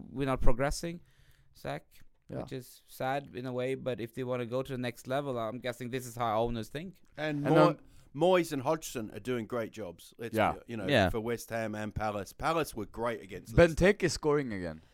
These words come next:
Speaker 3: Yeah.
Speaker 2: Finally.
Speaker 1: Yeah, but
Speaker 3: Yeah.
Speaker 1: Hodgson is the perfect manager for him, isn't it?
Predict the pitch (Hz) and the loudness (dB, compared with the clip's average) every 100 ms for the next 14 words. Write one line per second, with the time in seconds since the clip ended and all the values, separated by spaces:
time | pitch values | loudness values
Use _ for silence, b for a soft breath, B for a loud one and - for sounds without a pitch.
0 | - 107 95 113 139 135 101 80 - _ | -8 -4 2 4 4 2 -2 -6 -12 _
1 | _ - 170 156 185 233 - 202 165 151 | _ -2 4 8 10 10 10 6 6 4
2 | 165 151 147 156 226 226 131 131 170 170 | 4 6 4 8 8 6 2 2 2 0
3 | 117 | -4